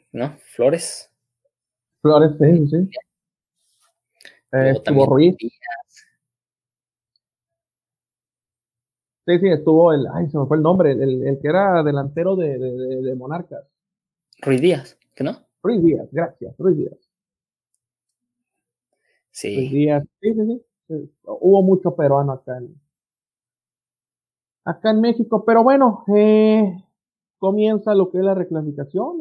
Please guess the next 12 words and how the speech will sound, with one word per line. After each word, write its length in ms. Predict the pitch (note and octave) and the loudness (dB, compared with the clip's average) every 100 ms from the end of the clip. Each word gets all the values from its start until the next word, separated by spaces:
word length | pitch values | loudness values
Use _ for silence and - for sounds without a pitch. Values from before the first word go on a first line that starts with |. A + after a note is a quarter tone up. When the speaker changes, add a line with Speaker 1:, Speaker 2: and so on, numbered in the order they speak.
| G#3+ D3 | -10 -8
Speaker 2:
el 100 | D3 | -6
repechaje, 580 | D3 C3+ - E3+ F#3+ | -6 -8 -8 -10 -8
el, 300 | C#4+ G3+ A2 - _ _ _ _ - | -10 -10 -12 -16 _ _ _ _ -4
el 120 | B2+ | -2
bendito 360 | C#3+ D3+ D#3+ | 0 2 2
repechaje 520 | F3 D#3+ C#3 E3+ F3 F3+ | 2 2 0 -2 -2 -2
para 200 | D#3 C#3 | 0 2
algunos, 500 | C#3+ F#3+ G#3 G3 D3 | 4 4 4 2 0
el 120 | C#3 | -4
maldito 480 | C3 C3+ D3+ D#3 C#3 | -4 -4 -4 -4 -8
para 200 | C#3 F3 | -4 0
otros. 460 | F#3+ - D#4+ D#4+ | 0 -2 -8 -10